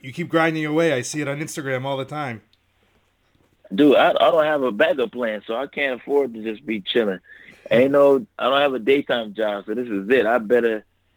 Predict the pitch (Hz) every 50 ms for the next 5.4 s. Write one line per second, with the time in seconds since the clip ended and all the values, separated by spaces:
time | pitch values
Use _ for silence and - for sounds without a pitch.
0 | _ - - 107 101 92 101 143 151 143 127 113 - - 107 104 - - 107 101
1 | 98 - 98 95 - - 98 104 113 - - 131 104 107 95 104 104 107 107 104
2 | 95 98 104 104 95 101 98 98 95 92 107 110 107 98 92 - - 175 131 -
3 | 127 120 - _ _ _ _ - - - - - - - - 196 190 185 185 185
4 | 180 175 - - - - - - - - - - - - - 185 233 277 302 262
5 | 202 - - 180 165 165 170